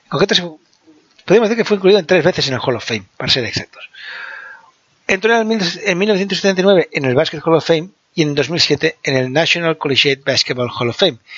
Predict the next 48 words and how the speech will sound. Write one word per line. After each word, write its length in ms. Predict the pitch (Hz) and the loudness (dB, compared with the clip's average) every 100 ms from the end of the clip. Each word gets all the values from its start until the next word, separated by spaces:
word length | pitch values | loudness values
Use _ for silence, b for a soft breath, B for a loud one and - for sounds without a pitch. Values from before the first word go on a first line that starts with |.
| B | B
y 160 | 262 294 | 2 4
volvió 240 | 269 214 | 4 2
a 40 | 202 | 0
entrar 200 | 185 156 | 2 2
después 460 | 135 - 127 - B B | 0 0 -2 -2 B B
otra 240 | - 170 | 0 2
vez 140 | 127 123 | 0 0
en 120 | 120 | -4
el 60 | 110 | -2
Basket 300 | 117 - - | -2 -2 -6
Hall 160 | - 107 | -6 -6
of 80 | 98 | -6
Fame. 160 | 101 - _ _ - B B B B | -10 -14 _ _ -20 B B B B
Pero 100 | - | 2
eso 80 | 214 | 4
lo 100 | 190 | 2
contaremos 320 | 135 120 110 | 0 -6 -6
más 140 | 98 - | -4 -6
tarde. 240 | - - _ B B B B - | -6 -14 _ B B B B 0
McLendon 400 | 240 262 277 262 - _ _ - | 2 2 2 -2 -8 _ _ -6
empezó 340 | 170 170 190 | 0 0 0
su 120 | 180 | 0
carrera 280 | 190 156 156 | 2 2 0
como 200 | - 156 | -2 -4
entrenador 420 | 143 190 127 123 - - | 0 0 0 -4 -6 -2
en 100 | 165 | -2
la 60 | |
Universidad 420 | 160 156 - 135 | 0 0 0 0
de 80 | 131 | -2
Kansas, 480 | - 143 120 - - B B - | -2 -2 -2 -6 -10 B B -4
donde 380 | 170 156 170 - _ _ _ - | 0 2 0 -4 _ _ _ -4
el 120 | 147 | 0
director 280 | 156 143 208 | 0 0 0
deportivo 460 | 202 160 127 156 | 0 0 2 4
era 220 | 147 151 - | 4 2 -2
un 180 | 190 156 | -6 0
tal 260 | 156 151 165 | 0 0 -2
James 240 | - 147 131 | -4 -4 -2
Naismith. 360 | 139 107 101 - b b b | -2 -2 -10 -16 b b b
Quizá 200 | - 196 | 2 4
os 60 | 196 | 6
suene, 240 | 220 143 | 2 2
un 120 | 135 | -8
tío 220 | 131 165 147 | 0 2 4
que 180 | 143 | 4
inventó 300 | 139 143 131 | 4 0 0
este 140 | 156 131 | 0 2
deporte, 360 | 135 156 123 | 2 0 -2